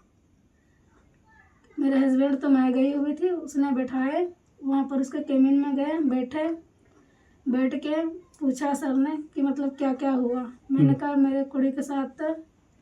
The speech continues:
Speaker 1: रेप हुआ है।" तो उसने कहा कि "तेरे कुड़ी के साथ रेप नहीं हुआ है,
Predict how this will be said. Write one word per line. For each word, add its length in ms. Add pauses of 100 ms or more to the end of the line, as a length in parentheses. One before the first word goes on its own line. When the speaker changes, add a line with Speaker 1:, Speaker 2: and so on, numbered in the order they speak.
(220)
Speaker 1:
रेप 280
हुआ 280
है।" 180 (1080)
तो 240
उसने 440
कहा 260
कि 420 (320)
"तेरे 160
कुड़ी 280
के 100
साथ 240 (540)
रेप 220
नहीं 300
हुआ 260
है, 320